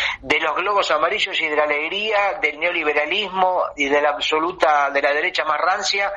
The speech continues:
este, totalmente, pidiéndole disculpas en nombre del pueblo argentino. Y hoy,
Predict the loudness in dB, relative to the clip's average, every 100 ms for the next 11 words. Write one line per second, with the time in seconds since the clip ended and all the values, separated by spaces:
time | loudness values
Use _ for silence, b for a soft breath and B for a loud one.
0 | B B B B 0 0 0 2 2 2
1 | 0 -2 -2 -2 -4 -6 -14 -4 -4 0
2 | -2 0 -2 -4 -8 -6 -4 -2 -2 -2
3 | -4 -2 -2 0 0 0 2 2 0 0
4 | 0 0 0 -4 -6 -10 -4 -4 -4 b
5 | b -4 -2